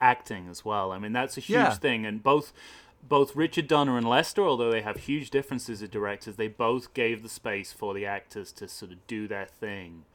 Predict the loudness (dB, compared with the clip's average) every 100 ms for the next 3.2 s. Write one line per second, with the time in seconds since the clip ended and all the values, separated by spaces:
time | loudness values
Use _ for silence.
0 | _ -20 _ -16 -4 0 0 -2 -10 -14
1 | -10 -6 -4 -6 -6 -8 -8 _ _ _
2 | _ -20 -20 -14 -4 -2 0 2 4 2
3 | 2 -2